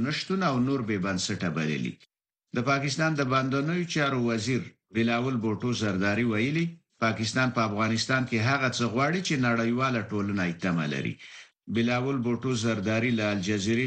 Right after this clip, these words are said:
ټلویزیون سره په یوه مرکه کې ویلي چې د پاکستان دریځ هم له نړیوال دریځ سره سم دی. د زیاته کړي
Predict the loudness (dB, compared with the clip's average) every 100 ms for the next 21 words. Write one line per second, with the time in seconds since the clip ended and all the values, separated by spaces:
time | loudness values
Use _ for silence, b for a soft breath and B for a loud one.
0 | 0 0 0 0 -2 0 0 0 2 2
1 | 2 0 0 -2 -2 -2 0 2 2 2
2 | 0 -2 -10 _ -2 -2 2 0 0 -2
3 | 2 2 2 0 0 -2 0 0 2 2
4 | 2 2 2 0 0 0 0 -2 0 0
5 | 0 0 0 0 -4 -8 b b b b
6 | -4 0 0 0 0 2 2 2